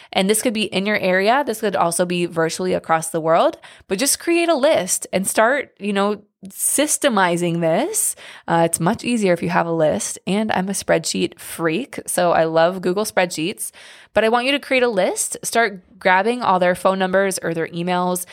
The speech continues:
and start reaching out to these people. These could be people where you wanna send their clients to them. For instance, if you are a birth doula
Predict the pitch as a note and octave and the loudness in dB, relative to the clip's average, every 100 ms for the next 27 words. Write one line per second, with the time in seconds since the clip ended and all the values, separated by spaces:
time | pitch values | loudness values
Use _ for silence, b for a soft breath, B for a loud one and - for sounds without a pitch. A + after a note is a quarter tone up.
0 | B B F#3+ F3+ A3+ B3+ - F3 F#3+ F#3+ | B B -4 0 2 2 0 -4 -4 -2
1 | G3+ F3+ E3 - D#3+ D3+ D#3 - D#3+ - | -6 -2 -2 -2 -6 -8 -8 -6 -4 -2
2 | - F3 _ _ _ _ _ - G#3+ G#3 | -4 -8 _ _ _ _ _ -6 -2 0
3 | G#3+ G#3 - F3+ F#3 F#3+ G3 - E3+ E3 | 0 -2 -2 -2 2 4 2 0 0 0
4 | D#3+ D#3+ F3 E3+ E3+ F3 E3+ D#3 C#3+ - | -2 -2 0 0 0 -2 -4 -4 -8 -8
5 | C3 D#3 - A#3+ B3+ C4 C4+ - B B | -8 -8 -6 -4 -2 -4 -6 -14 B B
6 | B - D#3 E3 G#2+ E3+ E3 - D#3+ - | B -2 0 0 -2 -4 -4 -4 -6 -2
7 | D#3+ D#3 D#3 D#3 D#3 - D#3 D#3 D#3 D3+ | 0 2 2 4 2 0 -2 -2 -4 0
8 | F#3 G#3 G#3 G3 F#3+ F#3+ F#3 F#3+ | 0 0 -2 -2 2 4 4 2